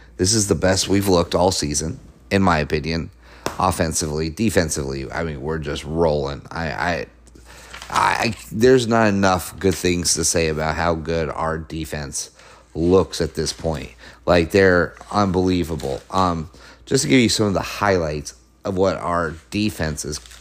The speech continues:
done, um, they've outscored the opponent in the third, our offense and defense, but the defense has held every opponent to zero points in the third quarter.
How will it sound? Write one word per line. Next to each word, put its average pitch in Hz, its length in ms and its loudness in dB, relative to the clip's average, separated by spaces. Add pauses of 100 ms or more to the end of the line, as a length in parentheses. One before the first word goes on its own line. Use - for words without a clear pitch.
(440)
done, 87 680 2 (720)
um, 92 560 2 (840)
they've 110 240 4
outscored 104 1080 4
the 101 140 6
opponent 90 440 2
in 85 80 -4
the 87 80 0
third, 90 340 2 (100)
our 95 360 4 (540)
offense 123 440 2
and 104 260 -2
defense, 95 380 -2
but 90 320 0 (360)
the 95 100 -2
defense 113 440 0
has 92 180 -2
held 80 520 2 (720)
every 117 280 6
opponent 87 520 -2
to - 180 -6
zero 104 480 4
points 85 440 -4
in 82 80 -6
the 80 80 -6
third 78 300 -8
quarter. 71 460 -10